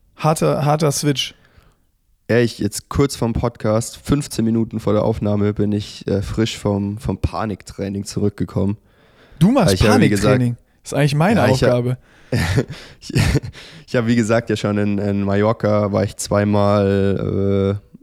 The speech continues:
Speaker 2: äh, Hügelläufe machen. Das sind halt so dreißig bis fünfunddreißig Sekunden. Und da habe ich noch einmal hier letzte Woche zweihunderter gemacht, also auch so, äh, fünfunddreißig Sekunden.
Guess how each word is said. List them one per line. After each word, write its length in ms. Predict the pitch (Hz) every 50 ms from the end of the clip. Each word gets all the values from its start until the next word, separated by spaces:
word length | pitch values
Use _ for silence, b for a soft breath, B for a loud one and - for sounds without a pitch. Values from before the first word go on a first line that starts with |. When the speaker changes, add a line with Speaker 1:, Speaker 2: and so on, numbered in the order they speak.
| _ - -
Speaker 2:
äh, 40 | 120
Hügelläufe 600 | 117 123 135 131 131 120 113 107 113 - - 107
machen. 460 | 107 113 120 - - 113 117 120 - _ _ _ _ _ _ -
Das 180 | - 98 -
sind 80 | - 107
halt 180 | 101 98 95
so 100 | - -
dreißig 320 | - 92 - 104 101 98 98
bis 140 | - 104 -
fünfunddreißig 540 | - 104 104 104 87 95 98 101 - 101
Sekunden. 640 | - - - - - 127 117 117 120 - 120 113 117 b b b b b b b b b b b _
Und 60 | -
da 60 | 98 101
habe 100 | 104 107
ich 80 | 104
noch 120 | 113 110 -
einmal 420 | - 92 110 113 113 107 104 104
hier 420 | 104 107 107 107 107 107 107 104
letzte 300 | 101 101 101 - - -
Woche 180 | 104 101 - 113
zweihunderter 580 | - - - 101 104 110 113 123 127 - 117 104
gemacht, 420 | 110 110 113 117 123 120 - -
also 180 | - 95 92 78
auch 140 | 92 110
so, 280 | 113 - - 113 110 110 - - - _ - -
äh, 320 | 107 107 107 110 107 110
fünfunddreißig 640 | 113 - 117 117 117 117 101 101 104 117 120 - -
Sekunden. 600 | - 107 - - 110 113 110 - 110 110 113